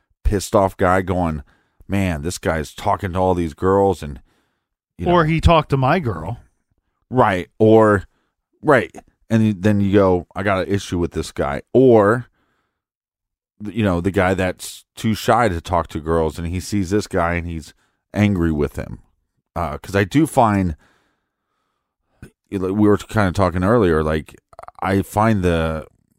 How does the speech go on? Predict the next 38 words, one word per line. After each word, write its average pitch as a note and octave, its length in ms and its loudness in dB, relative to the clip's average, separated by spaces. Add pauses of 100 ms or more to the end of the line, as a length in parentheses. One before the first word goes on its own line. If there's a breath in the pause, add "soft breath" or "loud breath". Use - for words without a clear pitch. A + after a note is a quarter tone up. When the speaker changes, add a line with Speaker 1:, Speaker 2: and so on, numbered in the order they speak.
Speaker 1:
psychic G#2+ 520 0 (1200)
conversations G#2+ 880 -2
interesting. D2+ 640 -8
I D2 80 -10
don't E2+ 240 -4
hold F2 380 -2
a D#2 40 -2
lot D2+ 240 -2
of C#2 80 -4
weight F#2 300 -2
to - 140 -18
them, D2 320 -10 (400)
but E2+ 200 -2
in F#2 500 -2 (460)
the F2+ 120 -2
conversation F2+ 840 -2
with E2+ 140 -2
those E2+ 180 0
psychic E2+ 380 -4
kids, F2+ 360 -2
they F2+ 240 2
claim F2+ 600 -2 (300 soft breath)
that D2+ 120 -6
they F2 240 0
felt - 640 -2 (400 soft breath)
that D#2 180 -6
Brian F#2 360 0
was F2 200 2
at F#2 260 -2
the F#2 60 -6
bar D#2+ 380 0
at A#1 60 -10
one E2 240 -4
point, F2 320 -4 (240)
left D#2+ 360 -6
and E2+ 140 -6
came E2 260 -6
back. F#2 480 -6